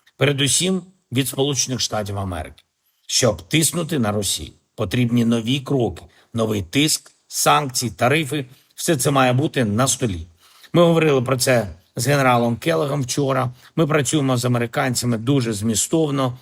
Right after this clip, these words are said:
Після нашої зустрічі в Вашингтоні ми маємо нову основу для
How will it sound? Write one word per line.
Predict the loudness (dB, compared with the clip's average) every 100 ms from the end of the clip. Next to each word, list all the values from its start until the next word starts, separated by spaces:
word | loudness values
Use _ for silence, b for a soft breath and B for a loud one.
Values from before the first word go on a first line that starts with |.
| B _
Після | -2 2 2
нашої | 2 2 2 0
зустрічі | 0 -2 -4 -4 -2
в |
Вашингтоні | -2 -2 -6 -4 -2 0 -2 B B
ми | 0
маємо | 2 4 4 2 -2 0
нову | 2 4 4 2
основу | 2 0 -2 -4 -4
для | -2 0 0